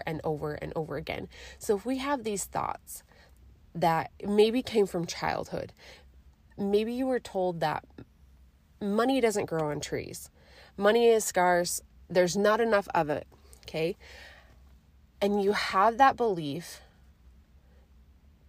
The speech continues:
because you've thought that over and over and over again.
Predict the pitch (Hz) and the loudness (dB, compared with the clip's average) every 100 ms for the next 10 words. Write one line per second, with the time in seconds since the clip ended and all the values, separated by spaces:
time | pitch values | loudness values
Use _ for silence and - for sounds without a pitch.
0 | _ - 202 196 180 185 165 - - - | _ -6 0 0 0 -2 -2 -4 -6 -6
1 | 156 151 - _ - 185 170 180 175 180 | -4 -2 -4 _ 0 0 2 0 -2 -4
2 | - 151 156 160 233 277 185 - - | -4 -4 -4 -4 -4 -6 -6 -8 -10